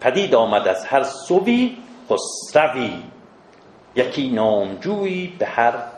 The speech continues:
پهلوی. از هر جایی یک پادشاهی سر برآورد.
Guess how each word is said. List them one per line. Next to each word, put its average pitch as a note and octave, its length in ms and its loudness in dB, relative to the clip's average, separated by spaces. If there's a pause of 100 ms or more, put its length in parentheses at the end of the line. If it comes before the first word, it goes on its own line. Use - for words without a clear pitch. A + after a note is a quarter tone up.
(260)
پهلوی. - 720 -2 (720)
از - 160 -18
هر A2 160 0 (120)
جایی F#3+ 320 4
یک C#3+ 260 -6
پادشاهی - 480 -4
سر F#2 220 0
برآورد. D2+ 640 -2